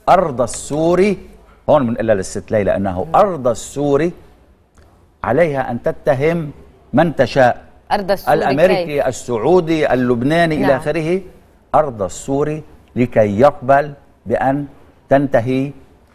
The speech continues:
Speaker 1: آه، أو الحرب في، في لبنان.
Speaker 2: نعم.
Speaker 1: كيف حصل
Speaker 2: كيف أرضى
Speaker 1: ذلك؟
Speaker 2: السوري؟
Speaker 1: بإدخال مفاهيم كان قد نص عليها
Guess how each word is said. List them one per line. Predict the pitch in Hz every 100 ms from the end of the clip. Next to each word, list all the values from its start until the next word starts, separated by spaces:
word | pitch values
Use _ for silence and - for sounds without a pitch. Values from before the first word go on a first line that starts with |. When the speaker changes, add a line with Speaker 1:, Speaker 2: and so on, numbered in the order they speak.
| -
Speaker 1:
آه، | 107
أو | 104 113 113 104 101 98 95 95
الحرب | 95 - - 139
في، | 139 - 135 123 120 113 107
في | -
لبنان. | 117 92 80 73 -
Speaker 2:
نعم. | 202 180 139 - - _
Speaker 1:
كيف | - 214 165 - - -
حصل | -
Speaker 2:
كيف | 269 254
أرضى | 247
Speaker 1:
ذلك؟ | 254 233 233
Speaker 2:
السوري؟ | 175 - 180 175 160
Speaker 1:
بإدخال | 156 - - 160 160 139 113
مفاهيم | 117 123 123 123 160 143 123 -
كان | 147 147
قد | 123 - 113
نص | 127 139 -
عليها | 123 120 131 113 95